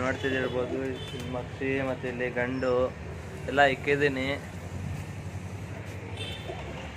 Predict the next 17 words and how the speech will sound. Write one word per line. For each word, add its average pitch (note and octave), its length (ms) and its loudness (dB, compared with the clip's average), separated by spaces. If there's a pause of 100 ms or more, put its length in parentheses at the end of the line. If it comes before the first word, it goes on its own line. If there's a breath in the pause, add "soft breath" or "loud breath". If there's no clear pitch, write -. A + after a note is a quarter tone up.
(600)
ನೋಡಿ, C3 200 12 (100)
ಈಗ D3 100 12 (260)
ದಾರ, C3 180 10 (420)
ದಾರ C#3 140 12 (160)
ಕಟ್ಬಿಟ್ಟು D3+ 420 10 (120)
ಬಿಟ್ಟಿದ್ದೀನಿ. C3 480 2 (100)
ಈಗ A#2 100 2 (260)
ಹೆಂಗೋ A#2+ 280 6 (680 loud breath)
ಇದು C#3+ 180 10 (280)
ಮಾಮೂಲಿ C3 380 6 (220)
ಕೇಜಲ್ಲಿ C3 440 10
ಇಕ್ಕಿದ್ದೀನಿ, A#2 380 4
ವುಡನಲ್ಲಿ. A#2+ 520 4 (2500)
ನೋಡಿ, C#3+ 200 8 (100)
ಅಕ್ಕಿ E3 320 4
ಹಿಡ್ದು D3 320 6 (400)
ಎಲ್ಲ C#3 120 4